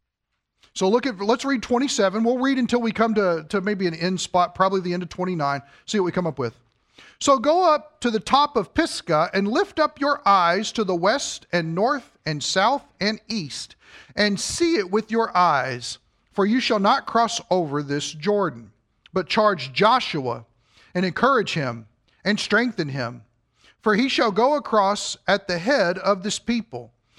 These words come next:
and he will give them as an inheritance the land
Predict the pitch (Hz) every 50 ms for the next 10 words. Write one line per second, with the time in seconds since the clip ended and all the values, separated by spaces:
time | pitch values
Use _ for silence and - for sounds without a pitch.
0 | - - _ - 185 190 190 185 247 277 269 254 226 196 165 147 208 262 320 330
1 | 269 214 180 180 160 151 160 202 196 - 170 180 196 202 202 180 180 196 196 180
2 | 180 170 139 156 240 277 262 214 165 - 139 139 156 170 - - - - - _
3 | _ _ _ - 190 202 208 202 208 240 277 247 175 156 160 190 220 208